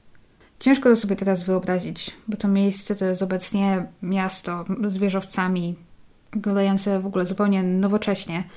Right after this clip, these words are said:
ale kilka dekad wcześniej to nie był aż tak typowo miejski krajobraz. Bo zanim centrum handlowe tam powstało, wcześniej było tam wysypisko na śmieci. Więc może to w tym leżał problem, podejrzewano.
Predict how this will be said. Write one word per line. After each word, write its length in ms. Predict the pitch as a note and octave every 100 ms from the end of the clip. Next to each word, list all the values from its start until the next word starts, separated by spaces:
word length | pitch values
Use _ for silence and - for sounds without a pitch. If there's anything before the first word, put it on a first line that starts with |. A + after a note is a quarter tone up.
| - -
ale 380 | G#3 A3+ B3+ G3+ A#3+ - -
kilka 280 | A#3 - A3+
dekad 320 | A#3 A#3+ A#3+
wcześniej 640 | - A3 G#3+ A#3 A3 A3 A3+
to 300 | A3 G#3+ G#3
nie 180 | B3
był 160 | C4 A3
aż 140 | F#3+
tak 220 | - - -
typowo 340 | G3 F#3+ F3+
miejski 480 | F3+ E3 E3 - F3+
krajobraz. 760 | - F3 E3 E3 - - - - _ _ - G#3
Bo 220 | G3+ G3
zanim 440 | F#3+ B3 C#4+ G3+
centrum 420 | G3 G#3 F#3 F#3 F3
handlowe 640 | G3 F#3 F#3 F#3 F#3 F3+ E3 -
tam 180 | G3
powstało, 680 | F#3 F#3+ - - A3 G3 G#3+ A3 - - - -
wcześniej 840 | - G#3+ A#3 - C4+ C4+ C4+ C4+ - _ - - -
było 260 | G#3+ G#3+ G#3+
tam 400 | G#3+ A3 G#3+ G#3
wysypisko 640 | A#3 C4 B3 C#4 - F#3
na 120 | F#3
śmieci. 520 | - F#3+ E3 E3 - - - - _ _ - - _ _
Więc 260 | - F#3+ -
może 240 | F#3+ G3
to 220 | G#3 G#3 G#3
w 80 |
tym 200 | - C#4
leżał 280 | G#3+ F3+ E3+
problem, 480 | D#3+ E3+ E3 D#3 E3 -
podejrzewano. 640 | F3+ E3+ F3 E3+ C#3+ -